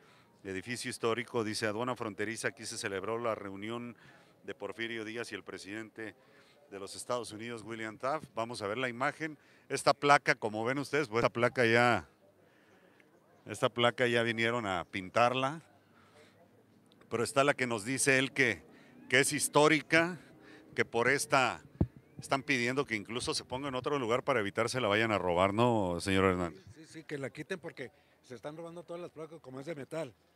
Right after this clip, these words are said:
Speaker 2: pues las quitan y las llevan al kilo. Entonces
Speaker 1: Ese es otro problema más en el centro y en muchas partes del país, ¿no? Que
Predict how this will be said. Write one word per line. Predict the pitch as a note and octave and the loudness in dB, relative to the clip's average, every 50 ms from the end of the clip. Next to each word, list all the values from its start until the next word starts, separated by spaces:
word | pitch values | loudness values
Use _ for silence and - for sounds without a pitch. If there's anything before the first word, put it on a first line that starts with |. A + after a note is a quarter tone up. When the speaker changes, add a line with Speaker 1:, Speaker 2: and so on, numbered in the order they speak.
| _ _ _ _ _ _ | _ _ _ _ _ _
Speaker 2:
pues | - F3+ D#3+ C#3+ | -10 -10 -8 -8
las | D3+ D#3 | -8 -10
quitan | - C#3+ - E3+ E3+ D#3 | -12 -14 -14 -14 -14 -14
y | B2+ | -14
las | A#2 B2+ A#2 A2+ A2 | -12 -12 -12 -12 -12
llevan | G#2 A#2 B2+ D3 D#3+ D#3 | -10 -8 -8 -8 -8 -10
al | A#2 F#2+ | -12 -12
kilo. | - A#2+ C#3+ F#3 F#3 D#3 - _ _ _ _ _ _ _ _ _ _ _ _ _ _ _ _ _ _ _ _ _ _ _ _ _ _ | -12 -14 -12 -12 -12 -12 -14 _ _ _ _ _ _ _ _ _ _ _ _ _ _ _ _ _ _ _ _ _ _ _ _ _ _
Entonces | _ _ A2+ G2 - C#3+ C#3 | _ _ -20 -18 -16 -16 -16
Speaker 1:
Ese | C#3 C3 | -18 -18
es | - | -20
otro | A#2 A#2 A#2+ A#2+ | -16 -12 -12 -8
problema | - G#2 F#2+ F#2 F#2+ G2 G2+ G#2+ A2+ A2+ A2 G#2 F#2+ | -4 -4 -2 0 4 4 4 4 4 4 4 4 4
más | F#2+ G2+ G2+ G2 - | 4 2 0 2 0
en | A#2+ G#2 | 0 0
el | G2 F2 E2+ | 0 0 0
centro | - G#2 G2+ F#2 - A2 A2 | 2 0 0 2 2 2 4
y | F#2+ | 4
en | F2 F2 F2+ | 2 2 0
muchas | G2 G2 - - A#2 G2+ - - - - - - - - _ - | -4 -4 -2 -2 -2 -2 -2 -6 -12 -14 -20 -20 -20 -20 _ 4
partes | - G#2+ G#2 - - A2 G2 E2 | 6 6 6 6 4 2 2 4
del | F#2 F2 E2+ | 2 0 0
país, | - - F#2 F2+ F#2 G2+ G2+ F#2 | 2 2 4 4 6 4 4 2
¿no? | G2 G#2+ G#2+ - | 0 -2 -2 -2
Que | - F#2+ F2+ - | -2 -6 -6 -6